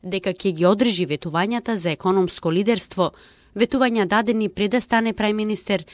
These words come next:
пред шест месеци. Сега се соочува со криза од внатре,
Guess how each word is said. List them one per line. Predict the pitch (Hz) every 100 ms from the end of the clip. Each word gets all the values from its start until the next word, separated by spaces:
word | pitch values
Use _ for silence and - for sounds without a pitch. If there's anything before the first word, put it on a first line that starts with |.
| -
пред | - -
шест | - 160 -
месеци. | 147 - 147 - - _ _ _ _ - -
Сега | - 180 165 226
се | 240
соочува | 233 226 220 - 233
со | - 185
криза | - 202 190 214
од | - 247
внатре, | - 147 - 143